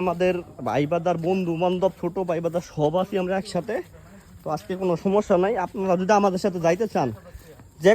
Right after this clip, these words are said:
কোনো জায়গায় যেতে পারবেন, খালি আমাদের কন্ট্যাক্ট করবেন, ঠিক আছে। টাকা পয়সা যা লাগে এগুলো আমরাই দিব, আপনারা খালি ঘুরবেন। এই দেখেন আপনারা, আমরা যে স্কার্টিংয়ে যাব, এই স্কার্টিংয়ে যাওয়ার রাস্তাটা আপনারা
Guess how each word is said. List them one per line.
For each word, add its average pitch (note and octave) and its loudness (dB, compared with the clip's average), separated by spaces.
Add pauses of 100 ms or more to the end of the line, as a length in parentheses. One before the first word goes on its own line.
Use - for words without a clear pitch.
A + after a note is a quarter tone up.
কোনো C4+ 6
জায়গায় A#3 6
যেতে C4+ 6
পারবেন, C4+ 4 (640)
খালি F3 -2
আমাদের G3 0 (180)
কন্ট্যাক্ট B3 0
করবেন, B2+ 0
ঠিক C#4 -6
আছে। G4+ -2 (840)
টাকা A3+ -2 (100)
পয়সা B3+ 6 (100)
যা F#3 2
লাগে A3 0
এগুলো G#3 2 (100)
আমরাই F#3 4
দিব, F#3 -4 (880)
আপনারা G3+ 0
খালি E3+ 0
ঘুরবেন। B2 -4 (2500)
এই A3 6 (120)
দেখেন D#3+ 0 (100)
আপনারা, D#3 -8
আমরা E3 -2
যে G#3+ -6 (260)
স্কার্টিংয়ে G#3 0
যাব, C#3+ -2 (680)
এই E3+ -6 (280)
স্কার্টিংয়ে E4 4
যাওয়ার F#3+ 0 (140)
রাস্তাটা B3+ 2
আপনারা F#3+ 4